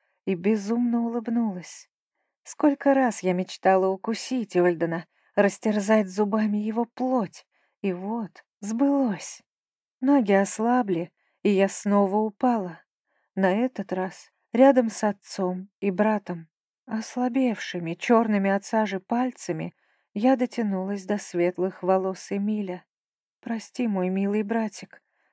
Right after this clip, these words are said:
я была плохой старшей сестрой, но теперь мы будем вместе.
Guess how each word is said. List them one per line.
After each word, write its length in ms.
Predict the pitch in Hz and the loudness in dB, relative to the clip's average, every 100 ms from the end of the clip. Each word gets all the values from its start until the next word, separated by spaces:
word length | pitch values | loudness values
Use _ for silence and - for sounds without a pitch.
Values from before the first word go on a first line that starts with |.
| - | -6
я 200 | 180 185 | 2 2
была 280 | 185 208 214 | 2 -4 -6
плохой 520 | - 233 226 - 240 | -4 -4 -2 2 0
старшей 520 | - - 202 - 196 | 0 -2 -2 -2 -6
сестрой, 680 | 180 - - - 208 208 202 _ _ _ _ _ - | -8 -10 -12 -8 -8 -8 -12 _ _ _ _ _ -2
но 120 | 214 | 0
теперь 460 | 202 247 - 285 233 | 0 -2 0 0 2
мы 120 | 196 | 0
будем 340 | 208 240 254 | 0 0 -2
вместе. 680 | 226 190 196 196 - - | -2 0 -2 -4 -10 -16